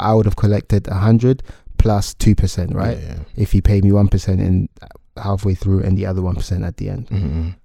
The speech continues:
Speaker 1: Right? So I would have gotten two percent. Two percent is the yield that I got, basically. So
Speaker 2: Got
Speaker 1: it's
Speaker 2: you.
Speaker 1: my return
Speaker 2: Your return.
Speaker 1: on my investments, right?
Speaker 2: Perfect.
Speaker 1: That's a bond in effect, and
Speaker 2: Mm-hmm.
Speaker 1: bonds are tradable. So let's just say I g-,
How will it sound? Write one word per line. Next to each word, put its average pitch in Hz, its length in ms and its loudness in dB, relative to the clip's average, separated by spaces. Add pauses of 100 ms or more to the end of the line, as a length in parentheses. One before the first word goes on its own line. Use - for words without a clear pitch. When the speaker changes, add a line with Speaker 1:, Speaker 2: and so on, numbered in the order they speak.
(260)
Speaker 1:
Right? 107 240 -2
So 107 140 -2
I - 20 4
would 107 120 2
have 98 160 0
gotten 98 360 2
two 104 200 0
percent. - 500 -4
Two 123 160 4
percent 104 420 2
is 98 140 -6
the 98 140 -4
yield 92 360 -2 (120)
that 92 160 -8
I - 20 -6
got, - 220 -10
basically. - 420 -10
So 107 120 0
Speaker 2:
Got 101 40 0
Speaker 1:
it's 95 80 -4
Speaker 2:
you. 107 80 2
Speaker 1:
my 107 140 4
return 101 580 4
Speaker 2:
Your 87 140 -4
return. - 280 -6
Speaker 1:
on 101 120 6
my 101 180 4
investments, 95 560 -2
right? 98 140 0
Speaker 2:
Perfect. - 280 -8 (220)
Speaker 1:
That's 123 220 2
a 120 80 4
bond 101 320 2 (180)
in 101 140 -2
effect, - 560 -2
and 104 160 4
Speaker 2:
Mm-hmm. 110 160 0
Speaker 1:
bonds 113 240 4
are 101 100 2
tradable. 92 640 -2
So 98 340 0 (480)
let's 110 180 0
just 98 120 -2
say 101 80 2
I 110 160 0
g-, 107 140 -4